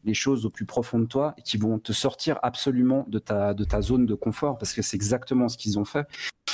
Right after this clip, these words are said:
Et, euh, te parler de l'art de manière beaucoup plus générale que,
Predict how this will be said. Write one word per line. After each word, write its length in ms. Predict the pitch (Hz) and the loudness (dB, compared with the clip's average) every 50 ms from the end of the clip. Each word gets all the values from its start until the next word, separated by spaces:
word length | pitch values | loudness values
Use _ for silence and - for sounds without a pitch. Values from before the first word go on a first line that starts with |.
| - - - - - _ _ - | -6 -6 -8 -12 -14 _ _ 0
Et, 260 | 107 107 107 104 - - | 2 2 2 0 0 -2
euh, 260 | 92 95 95 95 98 | 0 0 2 0 0
te 100 | 98 - | 0 0
parler 300 | 120 123 127 123 131 139 | 2 2 4 4 4 4
de 100 | 139 131 | 4 4
l'art 360 | 120 131 139 143 143 131 123 | 4 4 4 4 2 2 0
de 100 | 110 113 | 2 2
manière 380 | 110 110 110 113 110 107 104 104 | 4 4 4 4 4 2 2 0
beaucoup 200 | 110 117 - - | -2 -4 -4 -4
plus 160 | - 131 127 | -2 0 2
générale 720 | 117 113 117 143 135 139 139 135 147 156 156 143 120 107 - | 2 4 4 4 6 4 4 4 2 2 2 2 0 -2 -2
que, 460 | - - 110 104 101 104 95 98 98 | -2 0 2 4 4 4 2 2 0